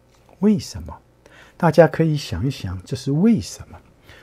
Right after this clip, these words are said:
我认为大家值得去想一下，是因为这个公司其实并没有必要为了要隐瞒这次病情而去隐瞒这个疾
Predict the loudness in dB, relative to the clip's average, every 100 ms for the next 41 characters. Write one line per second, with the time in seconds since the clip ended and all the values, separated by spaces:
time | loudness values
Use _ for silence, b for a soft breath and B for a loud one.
0 | b 8 10 10 8 6 4 4 4 2
1 | 4 6 6 4 0 -4 -2 -4 -2 -2
2 | 0 2 2 -2 0 4 6 8 6 4
3 | 8 8 10 8 4 4 -2 -2 0 -2
4 | 0 -4 0 2 2 2 6 8 8 4
5 | 0 2 2 0 -6 4 6 6 6 4
6 | 4 2 2 0 0 2 2 0 -4 -2
7 | 2 2 0 -2 -2 -2 b b b 0
8 | 0 0 -2 2 0 0 -2 4 6 6
9 | 2 -2